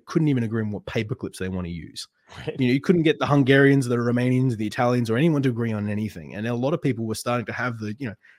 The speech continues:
Speaker 1: all the sort of academics were having these, you know, "Is nato still required?" kind of talks.
Speaker 2: Right.
Speaker 1: You know, it's,
Speaker 2: <laughs>
Speaker 1: it's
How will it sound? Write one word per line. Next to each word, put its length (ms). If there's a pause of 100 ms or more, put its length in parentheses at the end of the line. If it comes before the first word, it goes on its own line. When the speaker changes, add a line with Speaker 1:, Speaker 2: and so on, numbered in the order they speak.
(240)
Speaker 1:
all 200
the 100
sort 140
of 100
academics 540
were 60
having 200
these, 240
you 120
know, 80 (100)
"Is 200
nato 380
still 320
required?" 680
kind 160
of 80
talks. 540
Speaker 2:
Right. 320 (100)
Speaker 1:
You 100
know, 140
it's, 260
Speaker 2:
<laughs> 100
Speaker 1:
it's 160